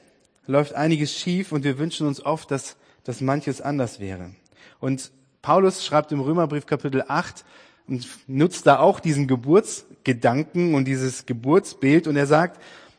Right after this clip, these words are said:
„Ja, das, die gesamte Schöpfung wartet sehnsüchtig darauf, dass die Kinder Gottes in ihrer ganzen Herrlichkeit sichtbar werden.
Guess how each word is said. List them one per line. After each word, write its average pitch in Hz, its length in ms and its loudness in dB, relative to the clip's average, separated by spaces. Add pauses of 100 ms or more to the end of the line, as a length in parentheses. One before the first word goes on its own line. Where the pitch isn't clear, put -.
(100)
„Ja, 151 220 6
das, 180 260 2
die 151 240 -4
gesamte 165 380 4
Schöpfung 160 460 0
wartet 165 340 2
sehnsüchtig 170 540 0
darauf, 143 340 2
dass 139 180 -2
die 123 100 -6
Kinder 160 300 2
Gottes 147 480 -2
in 135 120 -2
ihrer 131 260 0
ganzen 135 320 -2
Herrlichkeit 123 560 -2
sichtbar 110 360 -6
werden. 90 320 -14